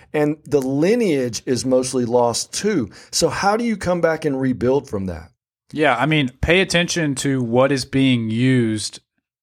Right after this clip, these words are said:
Speaker 2: and will continue to be used to create identity for these people,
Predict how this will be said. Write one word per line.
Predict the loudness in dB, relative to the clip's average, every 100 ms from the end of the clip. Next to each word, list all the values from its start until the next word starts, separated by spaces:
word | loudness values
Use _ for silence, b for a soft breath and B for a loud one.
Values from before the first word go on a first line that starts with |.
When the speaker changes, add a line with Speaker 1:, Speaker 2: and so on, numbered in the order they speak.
| -2
Speaker 2:
and | 0
will | 2 0
continue | -2 -2 0 2 2
to | 0 0
be | 0 0
used | 0 -2 -4 -6
to | -6
create | -2 0 0 0 0
identity | -2 -4 -2 2 2 0 -2
for | -2 -4
these | -2 -4
people, | -6 -4 -4 -6 -16 -18